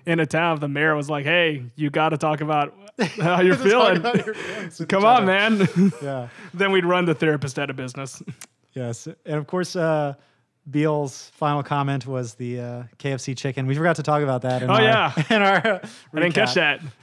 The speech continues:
Speaker 2: But, uh, thanks for that recap, Beal, 'cause yes, they do eat buckets of K F C chicken.
Speaker 1: That
Speaker 2: That's
Speaker 1: sponsorship.
Speaker 2: coleslaw. He gets a, an extra serving of coleslaw.
Speaker 1: Yes.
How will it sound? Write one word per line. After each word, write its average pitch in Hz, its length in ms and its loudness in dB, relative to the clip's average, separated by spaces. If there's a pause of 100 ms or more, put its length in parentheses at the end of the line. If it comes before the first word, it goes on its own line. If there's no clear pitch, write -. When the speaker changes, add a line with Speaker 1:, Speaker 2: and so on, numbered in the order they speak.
Speaker 2:
But, 139 180 2
uh, 135 160 0
thanks 156 260 -2
for 160 80 -4
that 139 140 0
recap, 127 380 -6
Beal, 120 160 -8
'cause 117 200 -8
yes, 131 420 -6 (360)
they 120 160 -10
do 131 160 -6
eat 131 280 -6 (380)
buckets 147 340 -4
of 123 320 -10
K 139 160 -8
F 127 80 -8
C - 160 -14
chicken. 135 440 -6 (440)
Speaker 1:
That 147 60 -4
Speaker 2:
That's - 100 -2
Speaker 1:
sponsorship. 160 480 0
Speaker 2:
coleslaw. 190 160 0
He 170 80 0
gets 165 180 -2
a, 160 60 0
an 156 240 -2
extra 156 240 -4
serving 156 300 -2
of 131 100 -4
coleslaw. 156 400 -2
Speaker 1:
Yes. 151 500 -2